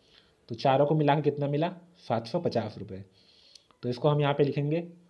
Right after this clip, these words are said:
ए प्लस बी प्लस सी प्लस डी, यानी कि ए धन बी धन सी धन डी बराबर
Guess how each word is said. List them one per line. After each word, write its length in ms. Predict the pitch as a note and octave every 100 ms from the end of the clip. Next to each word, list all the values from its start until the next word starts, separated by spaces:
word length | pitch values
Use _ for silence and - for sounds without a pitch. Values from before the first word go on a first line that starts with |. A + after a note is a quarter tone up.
| _ _ _ _ _ _ _ _ _ _ _ _
ए 160 | B2 C#3+
प्लस 520 | D3+ C#3 C#3 C#3 C3 A#2+
बी 220 | C3+ C#3+
प्लस 380 | C#3+ B2+ B2 A#2+
सी 240 | - C#3+
प्लस 400 | C#3+ B2+ A#2+ A#2 A2
डी, 160 | A#2+ G#2 - - _ _ _ _ -
यानी 200 | A2+ B2
कि 140 | C3+ -
ए 120 | C#3
धन 400 | C3+ C3 C3+ C3
बी 160 | B2 C3
धन 360 | B2+ B2+ B2+ B2
सी 220 | - C3+
धन 260 | C3 B2 A#2+
डी 280 | B2 B2+ A#2+
बराबर 400 | A2 G#2+ C3+